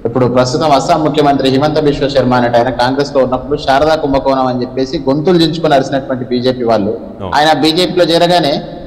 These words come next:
Speaker 1: మూర్తిగా వాషింగ్ పౌడర్ నిర్మా అయిపోయింది.
Speaker 2: మ్మ్.
Speaker 1: ఆ తర్వాత మమతా బెనర్జీ గారికి అత్యంత సన్నిహితుడుగా, right hand గా ఉన్నటువంటి సుధేందు అధికారి అనేటటువంటి
Speaker 2: ఎస్.
Speaker 1: ఆయనని
Speaker 2: ఎస్.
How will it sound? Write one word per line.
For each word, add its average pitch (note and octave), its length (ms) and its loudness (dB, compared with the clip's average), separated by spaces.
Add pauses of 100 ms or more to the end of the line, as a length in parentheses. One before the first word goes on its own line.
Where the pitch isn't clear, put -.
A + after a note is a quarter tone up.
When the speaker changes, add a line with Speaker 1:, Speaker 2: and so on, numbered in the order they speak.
(140)
Speaker 1:
మూర్తిగా F#3 320 0
వాషింగ్ E3+ 400 0
పౌడర్ E3+ 280 0
నిర్మా D3 220 0
అయిపోయింది. - 320 -2 (200)
Speaker 2:
మ్మ్. F#2+ 140 -14 (340)
Speaker 1:
ఆ - 20 -4
తర్వాత D#3 400 2
మమతా D#3+ 460 2
బెనర్జీ F3+ 360 -2
గారికి F3 280 0
అత్యంత F3 300 -4
సన్నిహితుడుగా, E3 580 -2
right C#3 240 2
hand E3+ 220 0
గా E3 120 0
ఉన్నటువంటి D#3 420 -6
సుధేందు D#3 380 -4
అధికారి D3 440 0
అనేటటువంటి B2+ 460 -4
Speaker 2:
ఎస్. A#2+ 60 0
Speaker 1:
ఆయనని G2+ 560 -10
Speaker 2:
ఎస్. - 120 -16